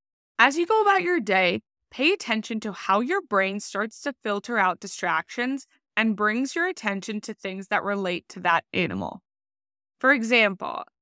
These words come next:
if you chose a dolphin, you may start noticing images of dolphins on posters or ads, overhearing conversations about dolphins,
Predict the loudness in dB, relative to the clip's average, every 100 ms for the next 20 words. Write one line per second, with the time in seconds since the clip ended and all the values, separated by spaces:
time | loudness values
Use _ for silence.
0 | _ -2 -2 2 2 2 -2 -2 -2 0
1 | 0 0 -2 -6 -6 -6 -10 _ _ -4
2 | 0 4 2 0 -2 -2 -2 -2 -4 -4
3 | -4 -4 _ 0 0 0 -2 -6 -2 -2
4 | -2 -4 -6 -6 -6 -6 -6 -8 -4 -4
5 | -4 -6 -4 -4 -6 -4 -6 _ 4 8
6 | 8 6 0 -10 -18 _ _ _ _ 0
7 | 2 -2 -4 -4 -4 2 2 2 -2 -4
8 | -2 -2 -2 -4 0 2 2 0 -8 -8
9 | -12 -12 -14